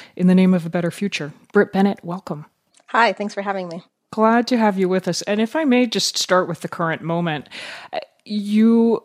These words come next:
Speaker 1: as a writer who has thought deeply about race in this country, I have to ask what's on your mind as you look at this country today in twenty twenty.
Speaker 2: Yeah, it's, it's been a very surreal week to be releasing this book in particular.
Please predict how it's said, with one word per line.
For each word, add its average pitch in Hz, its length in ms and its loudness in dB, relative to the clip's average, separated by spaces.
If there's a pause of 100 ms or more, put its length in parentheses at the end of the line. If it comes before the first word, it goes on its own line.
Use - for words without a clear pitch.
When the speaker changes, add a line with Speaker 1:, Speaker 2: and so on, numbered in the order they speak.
Speaker 1:
as 190 200 2
a 185 40 4
writer 180 340 2
who 170 160 0
has 156 320 -4
thought 160 340 -2
deeply 165 520 -4
about 147 460 -2
race 151 320 -4
in 160 160 -2
this 160 160 -4
country, 202 420 0
I - 80 -6
have 196 280 -2
to - 100 -2
ask 202 300 -4
what's 185 160 -2
on 190 100 2
your 175 120 0
mind 165 420 -6
as 175 160 0
you 185 80 0
look 180 260 -2
at 165 260 0
this 160 220 -6
country 160 540 -4 (180)
today 196 400 -2
in 175 100 -4
twenty 208 280 0
twenty. 247 320 -4 (840)
Speaker 2:
Yeah, 208 120 6
it's, 185 140 -2
it's 220 240 -2
been 214 200 2
a 196 60 0
very 185 280 2
surreal 170 720 -4
week 240 260 -4
to 185 280 4
be 190 160 -4
releasing 180 500 -2
this 170 180 -4
book 185 300 -2
in 180 100 -8
particular. 269 680 2